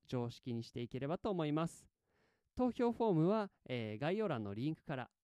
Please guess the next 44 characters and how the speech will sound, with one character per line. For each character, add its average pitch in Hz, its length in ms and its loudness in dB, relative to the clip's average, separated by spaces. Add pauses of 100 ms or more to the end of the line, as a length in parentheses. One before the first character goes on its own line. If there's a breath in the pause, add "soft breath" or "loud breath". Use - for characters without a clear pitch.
(540)
投 151 160 4
票 143 180 0
の 139 120 2
名 139 100 2
前 165 200 2
は 180 200 0 (160)
腸 139 140 0
内 135 160 -2
細 127 220 -4
菌 123 200 -4
相 180 160 0
談 214 180 0
室 - 140 -6
で 214 240 -4
お 120 80 -6
願 104 180 -6
い 101 60 -8
し - 100 -12
ま 170 140 0
す。 - 220 -16 (500)
ご 180 100 2
協 226 140 2
力 214 320 0 (140)
お 143 40 -4
願 139 240 -2
い 147 60 -2
い - 20 -4
た 156 120 -4
し - 120 -10
ま 190 140 2
す。 - 320 -10 (920)
腸 214 120 4
内 220 160 0
細 208 200 -2
菌 202 200 -2
相 196 200 0
談 190 160 0
室 - 160 -4
は、 175 200 0 (300)
腸 143 160 2
内 110 240 -6
細 135 240 -6
菌 107 180 -8
に、 107 160 -10